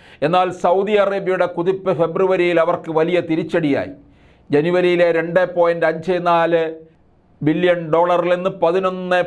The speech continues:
പോയിന്റ് ആറ് ശതമാനം ഇടിഞ്ഞ് ഫെബ്രുവരിയിൽ രണ്ട് പോയിന്റ് രണ്ട് നാല് ബില്യൺ ഡോളർ മൂല്യമുള്ള വിതരണവുമായി ഇറാഖ് മൂന്നാം സ്ഥാനത്തേക്ക് പിന്തള്ളപ്പെട്ടു.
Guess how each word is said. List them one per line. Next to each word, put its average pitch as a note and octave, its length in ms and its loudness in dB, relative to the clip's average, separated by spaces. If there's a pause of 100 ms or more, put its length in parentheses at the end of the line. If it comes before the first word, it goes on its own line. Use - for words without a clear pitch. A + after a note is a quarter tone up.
പോയിന്റ് E3 400 0
ആറ് F3 340 2
ശതമാനം E3 480 -2
ഇടിഞ്ഞ് D#3 300 -2
ഫെബ്രുവരിയിൽ D#3 760 0
രണ്ട് E3 400 0
പോയിന്റ് D3+ 360 0
രണ്ട് D#3 440 0
നാല് D3 220 0
ബില്യൺ D3 480 -2
ഡോളർ D3 340 2
മൂല്യമുള്ള C#3+ 580 -2
വിതരണവുമായി C#3 720 0
ഇറാഖ് D3 420 0
മൂന്നാം D3 520 0
സ്ഥാനത്തേക്ക് C#3 680 -4
പിന്തള്ളപ്പെട്ടു. C3+ 960 -2